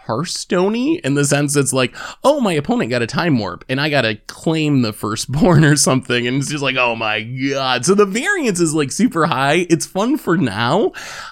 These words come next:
I wonder if that'll remain fun. Like, uh, what do you think of the draft mechanic? I think that's, like, the, the highest variance, and it's a mechanic that worried me the most, 'cause I've talked to a lot of Hearthstone players who really dislike the Hearthstone version of it to the point where they, like,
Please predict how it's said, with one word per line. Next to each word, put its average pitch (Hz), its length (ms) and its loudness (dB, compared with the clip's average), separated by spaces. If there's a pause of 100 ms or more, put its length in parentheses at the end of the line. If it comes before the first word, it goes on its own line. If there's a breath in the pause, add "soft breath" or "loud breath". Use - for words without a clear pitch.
I 120 120 2
wonder 285 220 2
if - 60 -4
that'll 220 200 4
remain 110 440 0
fun. 90 300 -8
Like, 123 240 -4 (320 loud breath)
uh, 208 140 -4
what 240 140 0
do 427 80 -6
you 392 40 -6
think 415 160 0
of 392 60 -2
the 156 80 0
draft 107 320 -2
mechanic? 101 520 -8
I 156 120 0
think 220 180 2
that's, 190 220 0
like, 135 180 0
the, 113 260 0
the 123 120 -2
highest 123 720 -2
variance, 120 640 -2
and 185 100 4
it's 208 100 0
a 226 40 0
mechanic 269 380 0
that 165 100 2
worried 139 460 0
me 139 120 4
the 107 100 -2
most, 147 320 0
'cause 113 220 -2 (240 loud breath)
I've - 160 0
talked - 160 -2
to 240 80 -2
a 175 40 2
lot 139 160 -2
of 98 40 -6
Hearthstone 120 420 -2
players 147 380 2
who 117 420 0 (440 soft breath)
really 226 420 0
dislike 120 420 0
the 104 80 -4
Hearthstone 139 480 -2
version 151 340 0
of 175 140 0
it - 100 -4
to 143 80 -6
the 107 80 -2
point 110 220 -2
where 120 100 0
they, 113 140 0
like, 107 300 -4